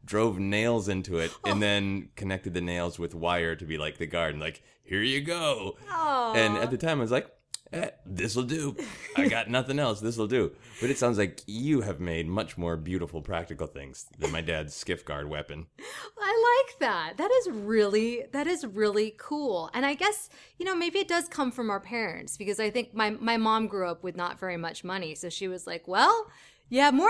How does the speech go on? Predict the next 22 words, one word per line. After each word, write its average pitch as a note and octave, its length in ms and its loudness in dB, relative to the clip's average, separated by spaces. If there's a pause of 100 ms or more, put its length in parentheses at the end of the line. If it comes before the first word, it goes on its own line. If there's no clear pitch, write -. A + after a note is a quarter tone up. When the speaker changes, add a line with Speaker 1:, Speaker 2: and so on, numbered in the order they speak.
Speaker 2:
than F#4+ 120 4
I G#4 180 6
have, C4 300 8
so, F4 320 6
you G4 160 4
know, F#4 240 6
you D#4 120 6
should D#4+ 200 2
be D#4+ 100 4
content D4+ 480 2
with - 180 4
what D4 180 6
you F#4 80 6
got." F#3+ 480 6
Speaker 1:
<laughs> - 200 0 (220)
Speaker 2:
And E4 140 4
I C4+ 100 8
was C4 120 4
Speaker 1:
Yeah. - 200 6
Speaker 2:
like, D4+ 80 6
"No, E4 80 4
I, F#4 580 6